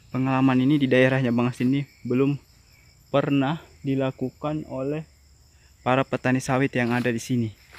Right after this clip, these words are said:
Nah, mungkin di daerahnya teman-teman sekalian juga mungkin, eh, pengalaman ini belum juga teman-teman ada yang lakukan, sehingga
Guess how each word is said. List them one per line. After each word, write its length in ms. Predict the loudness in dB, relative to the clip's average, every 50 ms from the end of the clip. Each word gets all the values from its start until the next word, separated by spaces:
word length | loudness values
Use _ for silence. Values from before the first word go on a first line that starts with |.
| -20 -20 -20 -20 -20 -20 -20 -20 -6 -2
Nah, 160 | 0 0 0 -2 -8 -16 -20 -20 -20 -20 -20 -20 -8 0 2
mungkin 480 | 4 4 2 2 2 2 2 2 0 -2 -8 -18 -10 -4
di 80 | -2 2
daerahnya 560 | 4 6 6 6 4 2 2 2 2 2 2
teman-teman 400 | 2 0 0 0 0 0 -2 -2
sekalian 400 | -4 -4 -2 0 0 2 2 2
juga 240 | 2 2 2 2 2
mungkin, 320 | 2 2 0 0 0 -2 -4 _ _ _ -20 -20 -20 -20 -20 -20 -20 -20 -20 -20 -20 _ _ -20
eh, 280 | -18 -16 -16 -16 -16 -18 -20 -20 _ _ _ _ -2
pengalaman 480 | 0 0 2 2 4 4 4 4 4
ini 320 | 4 4 4 6 4 2 0 -4 -10 -20 -20 -20 -16 -10 -2
belum 400 | 2 4 4 6 6 6 6 6
juga 560 | 6 4 2 4 4 4 4 4 0 -6 -12 _ _ _ _ _ -20 _ -20 _ -20 _ _ _ -6
teman-teman 640 | -4 -2 0 -2 -2 0 0 0 2 2 0 -2 -4 -6 -12 -18 -20 -20 _
ada 320 | _ -6 -6 -2 -2 -2 0
yang 240 | 0 0 0 -2 -2
lakukan, 560 | -4 -4 -6 -10 -12 -8 -6 -6 -6 -6 -8 -10
sehingga 560 | -12 -10 -8 -6 -4 -2 0 0 0 0 -2